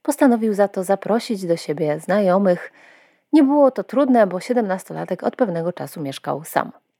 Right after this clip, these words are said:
Młodzież ze Sławy i okolic miała spotkać się z rodzinami, odbębnić tę oficjalną część, czyli dzielenie się opłatkiem, śledzia, prezenty i spędziwszy godzinę, dwie z rodzicami,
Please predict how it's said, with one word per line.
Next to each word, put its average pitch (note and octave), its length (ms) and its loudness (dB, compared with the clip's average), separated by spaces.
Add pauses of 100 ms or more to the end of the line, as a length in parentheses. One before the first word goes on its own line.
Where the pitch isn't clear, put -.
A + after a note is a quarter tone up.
(760)
Młodzież C#4+ 340 2
ze C4 120 2
Sławy A#3+ 480 2
i G#3+ 120 2
okolic G#3 460 0
miała G3 260 4
spotkać G#3 420 -4
się G3 120 -4
z F3 40 -2
rodzinami, F#3 600 2
odbębnić E3+ 720 -2
tę D3+ 200 -6
oficjalną E3 680 -2
część, G#3 500 0
czyli D#3 300 -8
dzielenie D3+ 380 -4
się - 140 -12
opłatkiem, F3 500 0
śledzia, F#3 460 0
prezenty F3 600 0 (420)
i C#4+ 140 6
spędziwszy F#3 600 -2
godzinę, D#3+ 400 0
dwie F3 320 4
z E3+ 60 -4
rodzicami, E3 680 0